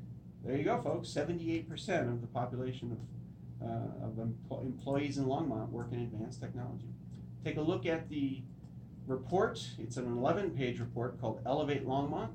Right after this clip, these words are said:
It's their annual update from twenty seventeen on existing industry. You can find it in the article, Existing Industry Annual Update by the Longmont Economic Devel-,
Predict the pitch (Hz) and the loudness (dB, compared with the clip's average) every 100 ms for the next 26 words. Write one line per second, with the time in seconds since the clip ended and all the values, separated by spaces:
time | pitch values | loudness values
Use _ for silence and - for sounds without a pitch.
0 | - - - - - - 110 - 120 113 | -8 -10 -10 -10 -12 -10 -8 -4 -2 0
1 | 131 156 160 143 120 120 170 - 120 131 | 0 4 6 6 4 0 -2 -2 -4 0
2 | 127 123 127 123 - 151 170 - - - | 0 0 -2 -2 -2 -4 -4 -4 -10 -10
3 | - - - 117 - 104 127 - 156 151 | -12 -10 -4 -2 -2 -4 -4 -4 -4 -4
4 | - 165 165 - 165 - - - - - | -2 -2 -2 -2 -2 -4 -4 -10 -12 -8
5 | 120 120 110 - 131 139 135 - - - | -6 -2 -4 0 4 4 2 0 -8 -10
6 | - - 127 127 117 113 120 139 143 143 | -10 -6 -2 0 0 -2 2 2 2 0
7 | 135 - 127 139 170 156 151 147 156 135 | -2 -2 -4 -2 0 0 0 -2 -4 0
8 | 143 147 139 143 135 170 165 113 110 123 | 2 4 4 4 2 -2 0 -2 0 0
9 | 123 127 131 135 139 127 123 123 - | 0 0 -2 -2 -2 -2 0 -2 -2